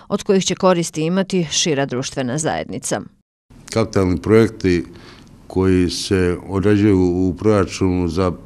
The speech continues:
Speaker 2: par građana, izgradnja, izgradnja puta od dvjesto metara ili par sjelica, mislim da je toga dosta. Ima, dakle, zahtjevnijih potreba svih građana Brčkog distrikta, pogotovo u zdravstvu, pogotovo u zdravstvu.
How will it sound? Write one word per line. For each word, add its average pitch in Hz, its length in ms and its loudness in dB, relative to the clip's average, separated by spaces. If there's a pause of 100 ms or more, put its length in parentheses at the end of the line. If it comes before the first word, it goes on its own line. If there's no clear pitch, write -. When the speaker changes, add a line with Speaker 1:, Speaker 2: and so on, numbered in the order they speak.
(100)
Speaker 2:
par 101 260 2
građana, 87 380 0
izgradnja, 90 440 0 (380)
izgradnja 98 460 2
puta 90 460 -4
od 82 120 0
dvjesto 85 460 -4
metara 87 600 -6
ili 82 240 -8 (340)
par 92 220 -6
sjelica, 87 760 -6 (840)
mislim 87 200 -10
da 87 60 -4
je 85 120 -10
toga 92 260 -4
dosta. 104 460 -2
Ima, 92 360 -4 (140)
dakle, 90 380 -6
zahtjevnijih 87 680 -6
potreba 82 460 -8
svih 95 240 -6
građana 85 320 -4
Brčkog 78 380 -10
distrikta, 80 460 -10 (420)
pogotovo 107 440 -4
u 87 60 -4
zdravstvu, 80 580 -10
pogotovo 85 340 -10
u - 20 -12
zdravstvu. 82 400 -6